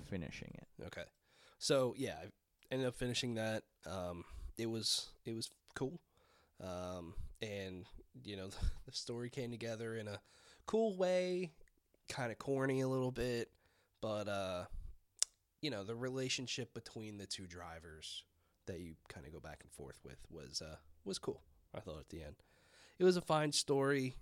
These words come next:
Speaker 2: Yeah, I really wonder, you know, what does F one twenty twenty-two have? Do they keep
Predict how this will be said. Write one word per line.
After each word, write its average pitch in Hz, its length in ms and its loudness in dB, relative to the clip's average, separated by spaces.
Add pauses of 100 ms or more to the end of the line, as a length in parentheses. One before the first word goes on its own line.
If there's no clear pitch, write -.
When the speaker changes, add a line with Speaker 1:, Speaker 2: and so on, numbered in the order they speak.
(220)
Speaker 2:
Yeah, 117 160 -2
I 117 40 -2
really 120 360 0
wonder, 107 680 -2 (960)
you 101 120 -6
know, 92 140 -2
what 95 280 -6
does 90 180 -4
F 90 220 -4
one 87 220 -8
twenty 85 340 -12
twenty-two 87 580 -10
have? 87 440 -6
Do 73 120 -10
they 78 120 -12
keep - 260 -12